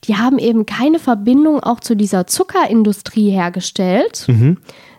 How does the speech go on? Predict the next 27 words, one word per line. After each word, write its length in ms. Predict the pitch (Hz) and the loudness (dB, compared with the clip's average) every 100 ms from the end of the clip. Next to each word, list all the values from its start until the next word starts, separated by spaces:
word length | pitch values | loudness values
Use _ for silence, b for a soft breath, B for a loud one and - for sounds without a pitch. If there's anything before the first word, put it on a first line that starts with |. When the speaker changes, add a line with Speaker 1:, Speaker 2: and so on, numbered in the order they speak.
| - | -12
Speaker 1:
Also 180 | 190 202 | -8 -4
theoretisch 840 | 220 208 190 202 320 - 311 - | 0 2 2 0 0 0 -2 -2
hast 180 | 262 - | -4 -4
du 60 | |
genau 280 | 214 202 262 | -2 0 0
das 200 | 285 262 | -2 -4
gleiche 340 | 214 208 262 | -2 -2 -2
Problem, 600 | 226 - 185 196 247 320 | -6 -6 -2 2 2 2
wenn 160 | 277 226 | 2 0
du 100 | 185 | 0
Wasser 320 | 175 - 214 | -4 -2 -4
trinkst 440 | - 196 196 190 - | -2 -2 -2 -4 -6
und 220 | 180 170 | -4 -4
halt, 240 | 165 - | -6 -8
äh, 220 | - 170 | -6 -6
das 180 | 170 175 | -4 -4
mit 140 | 185 - | -6 -2
Kohlensäure 480 | 180 165 156 156 | -2 0 -2 -4
versetzt. 380 | 151 147 123 - | -6 -10 -12 -6
Speaker 2:
Da 80 | 139 | 0
möchte 240 | 156 175 165 | 0 0 0
ich 80 | |
noch 100 | 147 | 0
mal 120 | 147 131 | 2 2
ganz 200 | 180 - | 0 0
kurz 200 | 127 - | -4 0
einhaken. 760 | 139 160 104 92 117 165 | 0 2 0 -2 -2 -2